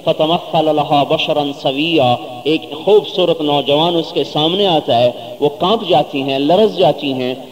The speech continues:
"أَعُوذُ بِالرَّحْمَنِ مِنْكَ إِنْ كُنْتَ تَقِيًّا۔" "کون ہے تم؟ اللہ سے پناہ مانگتی ہوں۔"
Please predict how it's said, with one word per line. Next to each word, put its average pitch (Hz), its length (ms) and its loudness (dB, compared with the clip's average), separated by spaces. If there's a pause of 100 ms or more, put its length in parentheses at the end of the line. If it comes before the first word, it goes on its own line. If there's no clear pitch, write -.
(100)
"أَعُوذُ 170 380 6
بِالرَّحْمَنِ 160 800 2
مِنْكَ 160 360 0
إِنْ 147 360 -2
كُنْتَ 165 380 -2
تَقِيًّا۔" 147 600 0 (300)
"کون 233 320 4
ہے 160 260 2
تم؟ 165 100 -2
اللہ 160 240 2 (100)
سے 165 140 -2
پناہ 160 240 0
مانگتی 143 420 -2
ہوں۔" 131 260 -4